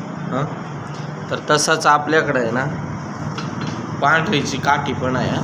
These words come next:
हे पहा, पांढरीची काठी, हे यारा. तर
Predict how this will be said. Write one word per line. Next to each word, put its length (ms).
हे 80
पहा, 160
पांढरीची 560
काठी, 340
हे 140
यारा. 180
तर 80